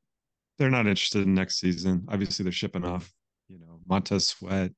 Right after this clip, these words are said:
Chase Young. If they, if they really cared about, you know, trying to win this year, those guys, those guys are still on the team. I mean, they're pretty decent at what they do. And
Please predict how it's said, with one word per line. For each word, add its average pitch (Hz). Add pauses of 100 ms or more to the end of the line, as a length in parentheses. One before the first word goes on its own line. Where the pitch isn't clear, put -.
(120)
Chase 95
Young. 90 (480)
If -
they, 101 (480)
if -
they 123
really 107
cared 101
about, 92 (460)
you 90
know, 85 (280)
trying 98
to 92
win 90
this 90
year, 87
those 87
guys, 87 (240)
those 92 (120)
guys 85
are 76
still 90
on 78
the 69
team. 78 (140)
I 82
mean, 82
they're 78 (960)
pretty 87
decent 85
at 85
what 80
they 82
do. 80 (1300)
And 92